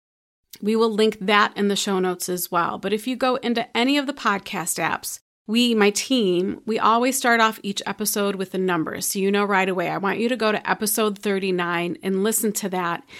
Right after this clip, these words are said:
if getting rid of old merchandise makes you uncomfortable. Your mind has to be in the right place if you want to do this effectively.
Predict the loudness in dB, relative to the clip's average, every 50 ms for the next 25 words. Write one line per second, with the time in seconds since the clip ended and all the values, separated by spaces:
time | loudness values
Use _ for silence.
0 | -20 -18 _ -8 -8 -8 -8 -4 0 2 2 2 2 2 2 2 2 2 2 0
1 | -2 -2 -2 0 0 0 0 0 0 0 0 0 -2 -2 -2 -2 0 2 2 2
2 | 2 2 0 -2 -2 -4 -4 -2 0 0 0 0 -2 -2 -2 -2 0 0 -2 -2
3 | -4 -6 -8 -8 -6 -8 -10 -10 -10 -10 -10 -12 _ _ _ _ _ _ _ _
4 | _ _ _ _ _ _ _ _ _ _ 2 6 6 8 8 8 8 8 8 8
5 | 8 8 8 6 4 4 2 0 -2 -8 -2 2 6 6 6 6 4 0 0 0
6 | 2 2 4 4 4 4 2 4 4 4 4 4 2 0 -4 -2 2 2 2 2
7 | 2 0 -2 -4 -2 -4 -6 -4 -2 -4 -2 -2 0 2 4 4 2 2 0 -4
8 | -4 -4 -2 -2 -2 -2 0 0 -2 -2 -4 -6 -6 -6 -6 -6 -6 -6 -12 -12
9 | -10 -10 -10 -10 -10 -10 -14